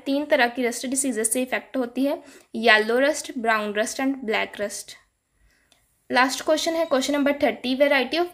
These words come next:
pigeon pea अरहर is suitable for double cropping of wheat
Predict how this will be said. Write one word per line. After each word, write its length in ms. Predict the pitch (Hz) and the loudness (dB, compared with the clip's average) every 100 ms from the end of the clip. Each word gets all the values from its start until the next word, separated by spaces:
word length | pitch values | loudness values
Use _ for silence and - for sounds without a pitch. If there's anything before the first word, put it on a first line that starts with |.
| - | -6
pigeon 320 | 214 262 302 240 | -2 0 -2 -4
pea 160 | 208 - | -6 0
अरहर 380 | 233 226 240 302 | 4 4 2 -2
is 200 | - 247 | -2 -4
suitable 480 | - 254 240 233 277 | -2 -2 -2 0 -2
for 160 | 294 311 226 | 0 0 0
double 260 | 208 233 269 | 0 0 0
cropping 400 | 277 226 220 226 | -2 -2 -4 -4
of 200 | 233 233 | -4 -6
wheat 340 | 226 208 208 | -6 -4 -4